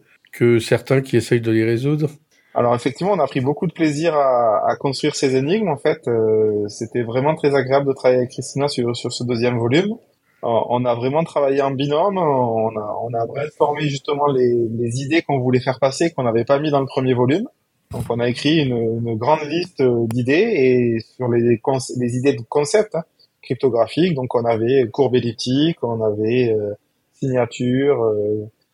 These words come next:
Speaker 2: signature de groupe, euh, cryptographie basée sur les réseaux, et cetera, et cetera. Toutes ces notions-là, et on, on a commencé à e-, essayer d'isoler les notions clés, de se, de créer une énigme. Donc il y en a un qui crée l'énigme, le, on la propose à l'autre,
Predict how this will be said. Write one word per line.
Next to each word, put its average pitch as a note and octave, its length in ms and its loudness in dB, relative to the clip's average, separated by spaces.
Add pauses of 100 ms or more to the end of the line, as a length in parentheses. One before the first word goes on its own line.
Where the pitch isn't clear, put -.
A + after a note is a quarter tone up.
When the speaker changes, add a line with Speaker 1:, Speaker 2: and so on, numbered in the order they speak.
(100)
Speaker 2:
signature C3+ 400 0
de C3 80 2
groupe, B2+ 520 0
euh, A2+ 540 0 (300)
cryptographie C3 600 0
basée B2+ 240 0
sur - 160 -2
les C3 100 2
réseaux, B2+ 400 0
et C#3+ 100 0
cetera, B2+ 440 0
et B2+ 40 -4
cetera. C3+ 380 -2
Toutes - 200 -8
ces D3+ 120 2
notions-là, C3+ 600 0
et B2 200 2 (640)
on, - 100 -8 (100)
on B2+ 460 2
a A#2+ 160 2
commencé C3 460 -2
à D3 220 2
e-, A#2+ 180 0 (100)
essayer C#3 400 -2
d'isoler C3+ 400 0
les C3 180 2
notions B2+ 340 -4
clés, D#3+ 380 0
de B2+ 140 -2
se, - 160 -4
de B2 600 -2
créer D#3 280 0
une D#3 80 0
énigme. D#3+ 400 0
Donc C#3 160 -4
il C3 80 0
y - 20 0
en C3+ 40 0
a - 20 0
un E3 80 0
qui - 120 -18
crée - 200 -2
l'énigme, E3+ 500 2
le, C#3+ 100 2
on B2+ 220 2
la B2+ 100 2
propose C3+ 380 0
à B2+ 60 2
l'autre, D3 260 0